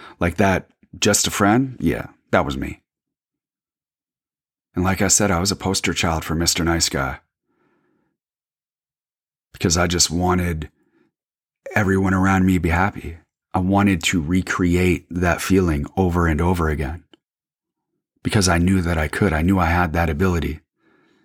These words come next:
But it's also not my responsibility, and I just couldn't figure that out.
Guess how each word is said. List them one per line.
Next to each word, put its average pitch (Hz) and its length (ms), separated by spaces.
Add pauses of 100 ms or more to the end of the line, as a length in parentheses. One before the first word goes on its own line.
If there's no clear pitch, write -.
(1080)
But 101 120
it's 92 180
also 90 720
not 90 260
my 90 120
responsibility, 82 1000
and 76 80
I 85 100
just - 200
couldn't 92 180
figure 95 240
that 78 180
out. 95 280